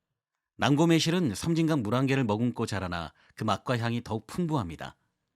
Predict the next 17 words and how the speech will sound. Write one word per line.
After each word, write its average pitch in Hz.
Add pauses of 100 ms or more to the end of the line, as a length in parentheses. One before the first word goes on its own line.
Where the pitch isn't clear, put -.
(400)
열매는 135
크고 139
씨앗은 147
적어 101 (380)
육질과 139
과즙이 123
많은 110
것이 -
특징으로 80 (500)
영양 139
성분이 151
뛰어나 123
더욱 117
건강하게 120
즐길 123
수 120
있습니다. 85